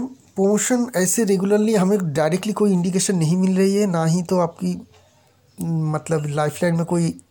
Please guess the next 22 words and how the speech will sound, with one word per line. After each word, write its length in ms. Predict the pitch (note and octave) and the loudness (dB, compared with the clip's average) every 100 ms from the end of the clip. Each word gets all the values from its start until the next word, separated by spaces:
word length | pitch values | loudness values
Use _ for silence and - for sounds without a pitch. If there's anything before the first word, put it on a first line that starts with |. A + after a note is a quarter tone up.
| _ - | _ -8
ऐसे 240 | E3 - F3 | -4 -2 0
असेंडिंग 400 | E3 E3+ E3+ D#3 | -2 -2 -2 0
ब्रांच 300 | D#3 D#3 E3 | 0 -2 -2
निकल 180 | D#3 D#3+ | -2 0
रही 220 | E3 F3 | 0 0
है, 80 | F#3+ | -2
थोड़ी 260 | E3+ F3 | 0 0
बहुत 220 | F3+ F#3 F3 | 0 -2 -2
दिख 260 | D#3 E3 | -6 -4
रही 220 | G3 F#3 F#3+ | -2 0 0
है, 180 | G#3 - - - - - | -2 -6 -20 -20 -12 -4
छोटी 240 | E3+ E3+ | -2 -2
छोटी, 240 | F3+ F#3+ | 0 0
ये 200 | G3+ G3+ | 2 2
बहुत 280 | G3 D3+ F3+ | 2 2 0
ज़्यादा 280 | E3 F3+ F#3 | 0 2 0
आपको, 360 | E3+ - F#3 F#3 - - - - - | -2 -2 -2 -4 -20 -20 -20 -20 -8
आ, 200 | E3 D#3+ | -2 0
फ़ायदा 360 | D#3+ E3 D#3+ F3 | 0 0 0 2
नहीं 220 | E3 D#3 | 2 2
देगी, 340 | E3 D3 D3 E3+ _ _ - | 2 0 -2 -8 _ _ -6
लेकिन 200 | F#3 G#3 | -2 -2